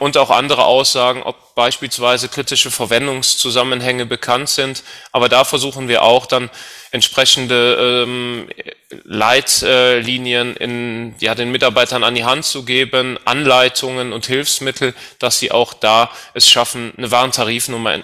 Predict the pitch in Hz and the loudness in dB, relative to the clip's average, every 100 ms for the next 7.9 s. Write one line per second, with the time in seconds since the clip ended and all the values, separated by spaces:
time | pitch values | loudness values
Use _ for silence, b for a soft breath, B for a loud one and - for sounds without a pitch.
0 | - - 135 113 120 - 123 120 117 117 | -6 -4 2 2 2 0 -4 -6 -4 -2
1 | 107 113 - - 113 120 113 110 107 113 | 0 0 0 -2 -4 -6 -8 -8 -4 -2
2 | 107 98 110 113 87 92 - 90 82 71 | -4 -8 -8 -8 -8 -6 -6 -8 -16 -18
3 | - _ B B B B B - 143 - | -20 _ B B B B B -2 0 2
4 | 143 147 175 156 139 135 135 127 120 104 | 2 4 4 2 2 0 2 2 0 -2
5 | 123 190 196 196 156 165 160 156 - - | -2 2 2 2 2 2 0 -8 -8 -2
6 | 151 - - - 131 127 143 147 139 147 | -2 -2 -20 -6 -2 0 0 0 -2 -2
7 | 147 - 139 - 131 127 127 131 131 | -2 -2 -6 -4 -2 2 2 2 -4